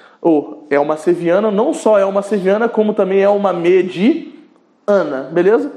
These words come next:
Toco o lado oposto no seu ponto médio. Beleza. Olha só, B M também é uma mediana, ó. Partiu do vértice B, tocou o lado oposto no ponto M, que divide o lado A C,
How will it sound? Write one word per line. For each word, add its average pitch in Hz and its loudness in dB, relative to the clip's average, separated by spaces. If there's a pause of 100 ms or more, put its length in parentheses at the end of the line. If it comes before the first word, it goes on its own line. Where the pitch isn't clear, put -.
(320)
Toco 143 -2
o 151 2
lado 151 0
oposto 156 -2
no 175 -4
seu 170 -4
ponto 165 -4
médio. 151 -2 (640)
Beleza. 220 0 (320)
Olha 466 0
só, 170 0 (120)
B 185 0
M 214 -2 (280)
também 240 0
é 277 4
uma 269 2
mediana, 262 0
ó. 147 2 (160)
Partiu 156 -2
do 160 -6
vértice 147 -2
B, 220 0 (440)
tocou 185 0
o - 0
lado 175 0
oposto 156 -6
no 170 -4
ponto 156 -4
M, 190 -2 (300)
que 220 0
divide 175 0
o 175 2
lado 156 0
A 175 0
C, 196 -2